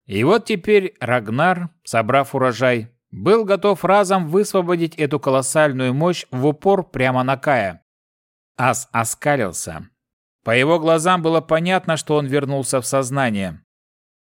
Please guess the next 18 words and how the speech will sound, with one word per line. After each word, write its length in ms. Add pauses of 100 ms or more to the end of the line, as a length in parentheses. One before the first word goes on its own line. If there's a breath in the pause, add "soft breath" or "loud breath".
(260)
Как 260
ни 120
странно, 800
но 220
Кай 260
тоже 380
явил 320
звериную 580
улыбку. 640 (340)
Выбросив 760
руку 360
вперёд, 640 (200)
он 280
высвободил 720
максимальную 760
мощь 240
сияния 500
пустоты. 720